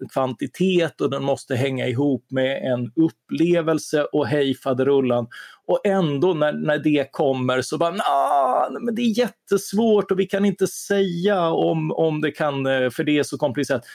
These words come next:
Alltså, det är, det är i praktiken så svårt att, att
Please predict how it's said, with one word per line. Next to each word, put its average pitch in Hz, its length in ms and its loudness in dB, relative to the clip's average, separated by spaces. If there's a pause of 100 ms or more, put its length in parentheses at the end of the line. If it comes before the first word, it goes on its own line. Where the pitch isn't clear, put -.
(140)
Alltså, - 180 -6 (800)
det 220 180 0
är, 208 60 2 (100)
det 196 460 0
är - 40 2
i 214 160 2
praktiken 185 1040 -2
så 143 540 0
svårt 156 680 -2
att, 131 180 -4 (120)
att 139 160 -6